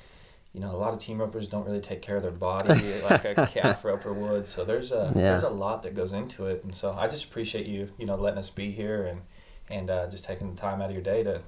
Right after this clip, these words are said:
Speaker 1: to hang out with us.
Speaker 2: Awesome, brother. You're, I'm glad to have you. Ask away. Anything you wanna know about, this is your time. We're gonna let you have it.
Speaker 1: Awesome. All right. Well, I,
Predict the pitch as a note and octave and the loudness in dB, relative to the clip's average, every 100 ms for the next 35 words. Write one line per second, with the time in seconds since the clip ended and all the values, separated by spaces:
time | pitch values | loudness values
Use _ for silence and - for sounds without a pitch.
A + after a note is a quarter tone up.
0 | - F2 G2+ G#2 A2 G#2+ E2+ - - B2+ | -10 -6 -4 -2 -2 -4 -6 -4 6 8
1 | D3 C#3+ C3 C3+ C#3 B2+ B2+ A#2 A#2+ A2+ | 8 10 10 10 8 6 8 8 8 10
2 | B2+ C#3+ C#3 C3+ C3+ B2 G2 - - B2 | 10 10 6 8 8 8 4 2 4 6
3 | D#3 - D3 C3+ C3 F3+ F#3+ F#3 F#3 F3 | 6 8 8 10 10 10 10 10 12 10
4 | E3+ E3+ D#3+ D#3+ D3+ - - B2+ D3 D3 | 10 12 12 12 8 -2 4 8 8 8
5 | A#2 C3 A#2+ A#2 G#2+ G#2 G#2+ A2 G#2+ G#2 | 8 10 10 8 8 8 8 8 8 8
6 | - G2 F2 D#2+ - - F2+ E2 - E2+ | 8 8 8 4 -8 -6 -4 -2 -6 -10
7 | E2+ - - - - G#2+ G#2+ G2+ A2 A#2 | -10 -12 -10 -10 -2 2 4 4 6 6
8 | G#2 A#2 B2 | 6 4 4